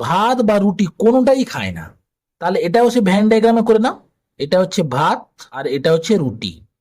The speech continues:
তাহলে জনসংখ্যার কত? ষাট পার্সেন্ট হচ্ছে ভাত খায়, আর পঞ্চাশ পার্সেন্ট কত? না,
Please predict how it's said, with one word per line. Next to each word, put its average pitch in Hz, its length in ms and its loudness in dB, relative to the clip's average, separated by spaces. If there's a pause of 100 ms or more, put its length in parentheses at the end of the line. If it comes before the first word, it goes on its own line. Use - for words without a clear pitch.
তাহলে 185 240 0 (480)
জনসংখ্যার 226 520 2
কত? 247 100 2 (140)
ষাট 185 200 -4 (120)
পার্সেন্ট 247 340 0
হচ্ছে 254 160 0 (120)
ভাত 165 180 -2 (120)
খায়, - 200 -10 (640)
আর 147 120 0 (160)
পঞ্চাশ 196 420 0
পার্সেন্ট 240 300 0
কত? 247 120 0 (220)
না, 170 60 2